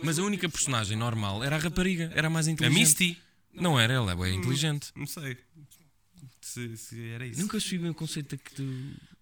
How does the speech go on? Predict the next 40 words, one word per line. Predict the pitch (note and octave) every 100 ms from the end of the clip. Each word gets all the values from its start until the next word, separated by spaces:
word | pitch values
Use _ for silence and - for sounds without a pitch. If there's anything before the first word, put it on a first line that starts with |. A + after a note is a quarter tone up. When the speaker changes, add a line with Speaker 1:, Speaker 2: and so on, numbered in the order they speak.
| _
Speaker 1:
Vou | C#4+
começar, | - G3 - -
yeah. | G#2 G#2 G#2+
Speaker 2:
Mas | D3
olha, | B2+
já | C3
que |
falaste | - C3+ A#2+
em | A2+
P | A#2
T, | G#2+ B2
ontem | B2+ B2
fui | C3
ao | A#2
ginásio. | G#2+ G2+ G2 F#2+ - -
Speaker 1:
Ui. | C#3 A#2 G2+ -
<laughs> | - - - - - - _ _ -
Eu | B2+
vi, | D#3 D3+ C#3+
eu | A2
vi. | G#2+ F#2+ D2+
Eh, | D#2+ E2+ E2+ E2+
n-, | F2 F2
eu | F2+ E3+
deixo-te | C#3 C3+ D3+
agora. | C3+ A#2
Speaker 2:
Fui, | B2+ B2 A#2+ A#2 A#2 A#2 A#2 A2
fui | - A#2+ A2+ A2+
ao | A2
ginásio | A#2 A#2 A2+
pela | A2 A#2+
primeira | A2+ A2+ A2
vez | G#2+ A2+ A#2 -
e | A#2+ A#2 A#2 A#2 G#2+
cheguei | B2
a |
uma | A#2+
conclusão | A2+ A2+ A2+ A2 A#2+
que, | A#2 - B2 B2 B2
hum, | B2 B2+ B2